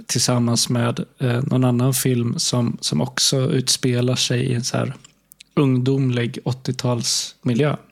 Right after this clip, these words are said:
Och sen, eh, <laughs> valde vi <laughs>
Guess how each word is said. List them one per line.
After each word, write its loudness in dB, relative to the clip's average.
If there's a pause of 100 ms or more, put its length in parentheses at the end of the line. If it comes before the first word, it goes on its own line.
(720)
Och 2
sen, 4
eh, 0 (300)
<laughs> 2
valde 2
vi 2
<laughs> 2